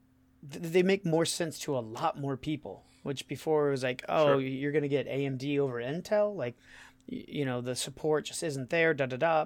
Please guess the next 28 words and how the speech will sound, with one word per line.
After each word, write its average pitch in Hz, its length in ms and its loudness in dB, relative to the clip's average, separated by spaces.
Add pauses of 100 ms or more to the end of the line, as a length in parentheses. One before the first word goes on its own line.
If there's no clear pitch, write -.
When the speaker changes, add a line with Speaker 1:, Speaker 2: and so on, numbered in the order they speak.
Speaker 1:
But 143 140 -6
all 156 180 2
that's 151 240 0 (120)
essentially 180 400 -6
been 131 200 -2
resolved, 127 640 -2
and 131 300 -4
that 127 140 2
argument's 135 380 -2
null 135 200 -2
and 139 140 -4
void. 127 360 0 (340)
Uh, 127 180 -2
A 139 40 -8
M 143 160 -2
D 165 180 -2
has 135 200 -4 (100)
really, 139 380 -6 (200)
really 143 240 0
stepped - 240 -8
their 127 80 -8
game 143 260 0
up, 113 160 -4 (140)
and, 131 440 -4 (960)
uh, 120 380 0 (500)
I 202 40 -4
don't 247 100 -2
know. 247 160 -6